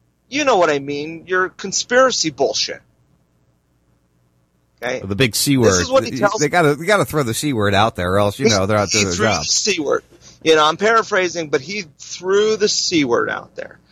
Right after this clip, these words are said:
Speaker 1: When I clarified that it wasn't political, he said, "Oh, well, it was conspiracy bullshit. What do you expect?"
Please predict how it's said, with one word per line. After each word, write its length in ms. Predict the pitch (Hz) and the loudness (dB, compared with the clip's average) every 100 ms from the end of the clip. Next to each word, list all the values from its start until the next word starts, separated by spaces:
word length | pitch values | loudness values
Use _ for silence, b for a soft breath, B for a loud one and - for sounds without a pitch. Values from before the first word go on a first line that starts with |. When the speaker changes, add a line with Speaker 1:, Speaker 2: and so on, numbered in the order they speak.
| B B | B B
Speaker 1:
When 120 | 131 | 2
I 100 | 147 | 2
clarified 560 | 156 190 190 175 175 160 | 2 2 2 2 -2 0
that 120 | 156 | -2
it 80 | 151 | 0
wasn't 280 | 156 147 135 | -2 -2 -8
political, 460 | 143 147 135 127 120 | -2 -2 -2 -2 -2
he 120 | 139 | -2
said, 200 | 135 127 | -2 2
"Oh, 160 | 135 170 | 4 4
well, 260 | 165 170 | 4 2
it 80 | 180 | 2
was 160 | 185 - | -2 -8
conspiracy 680 | 208 - - - 311 - | -12 -12 -10 -10 -10 -12
bullshit. 400 | 117 - - - - | -14 -14 -12 -14 -10
What 100 | 139 | -4
do 60 | |
you 60 | 156 | -4
expect?" 600 | 165 - 233 233 _ _ | -4 -10 -14 -16 _ _